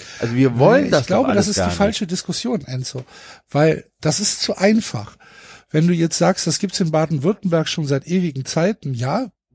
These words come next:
Speaker 2: ist so. Aber jetzt hast du in Baden-Württemberg auch eine,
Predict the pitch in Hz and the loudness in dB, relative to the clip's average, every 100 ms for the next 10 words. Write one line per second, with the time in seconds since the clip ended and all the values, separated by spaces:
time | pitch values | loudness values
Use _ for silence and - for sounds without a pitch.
0 | _ - 185 - 240 294 - - - - | _ -2 0 2 0 -4 -10 -20 -20 -20
1 | - - 196 165 214 240 _ - 151 - | -8 2 4 4 0 -2 _ -4 -4 2
2 | 196 - 185 156 143 143 139 123 202 - | 0 0 -2 -2 0 0 -2 -2 -2 -2
3 | 131 135 202 - - 160 - - _ _ | -4 -2 -2 -4 -4 -4 -4 -18 _ _
4 | 139 139 139 135 | -4 0 0 -2